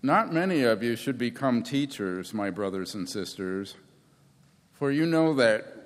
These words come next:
we who teach will be judged with greater strictness. For all of us make many mistakes. Anyone who makes no mistakes in speaking is perfect, able to keep the whole body in check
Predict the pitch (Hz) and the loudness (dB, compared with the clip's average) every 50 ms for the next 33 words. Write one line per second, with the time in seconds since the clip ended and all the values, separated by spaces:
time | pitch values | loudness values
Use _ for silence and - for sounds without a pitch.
0 | - 139 135 143 160 175 175 151 147 131 123 - - 156 147 123 107 98 - - | -8 -2 2 2 4 4 4 2 2 0 -2 -2 -2 -2 0 0 0 -2 -8 -8
1 | - 110 113 110 98 113 110 98 - 120 117 117 113 107 95 - - - 110 107 | -4 -2 -2 -2 0 -2 -4 -4 -2 -2 0 0 0 -2 -4 -10 -14 -10 -6 -6
2 | 104 98 - - - - 113 120 127 117 107 101 87 - - - 123 113 113 - | -6 -6 -8 -12 -8 -4 -2 -2 -2 -2 -4 -4 -6 -6 -8 -4 -4 -4 -4 -6
3 | - 90 90 90 - - - - - _ _ _ _ _ _ _ _ _ _ _ | -10 -10 -10 -10 -14 -16 -20 -20 -20 _ _ _ _ _ _ _ _ _ _ _
4 | _ _ _ - _ _ - 143 139 - 151 160 165 160 143 117 113 104 101 98 | _ _ _ -20 _ _ -2 0 2 4 6 6 6 6 4 2 2 2 2 0
5 | - - - - - - - 113 117 110 - 135 135 143 143 135 127 120 107 98 | -2 -10 -12 -14 -18 -12 -6 -6 -6 -4 -2 0 2 2 4 4 2 2 0 -2
6 | - - - 113 101 85 78 - - - - - - - _ _ _ _ _ _ | -4 -6 -4 -4 -4 -6 -8 -12 -16 -18 -18 -18 -20 -20 _ _ _ _ _ _
7 | _ _ _ _ - - 151 175 185 170 156 151 143 143 143 135 135 135 131 127 | _ _ _ _ -2 0 0 2 2 2 2 4 4 4 4 4 4 4 4 2
8 | 127 - - 131 135 147 151 165 180 170 147 - - - 120 113 110 - - - | 0 -4 -2 0 2 4 4 4 4 2 2 0 0 0 0 0 0 -2 -4 -4
9 | 117 110 101 - - - 117 117 110 - 120 117 113 113 120 120 117 117 107 98 | -2 -2 -4 -4 -6 -6 -4 -4 -4 -4 -4 -2 -2 -2 -2 -4 -4 -4 -6 -6
10 | 90 - - - - 147 170 165 - - 90 95 104 123 - - - - _ _ | -6 -8 -10 -6 -4 -4 -4 -4 -4 -4 -4 -4 -4 -6 -10 -18 -20 -20 _ _
11 | _ _ _ _ - 120 139 151 147 156 143 - 160 156 - 156 151 147 - 147 | _ _ _ _ -4 -2 -2 -2 -2 -4 -6 -6 -8 -4 -2 -2 -2 -2 -2 -4
12 | 135 139 156 160 156 143 147 151 165 160 156 131 110 107 101 101 - - 110 95 | -2 0 2 2 2 2 2 2 2 2 2 0 0 0 -2 -2 -4 -2 -2 -2
13 | 98 95 - | -2 -2 -6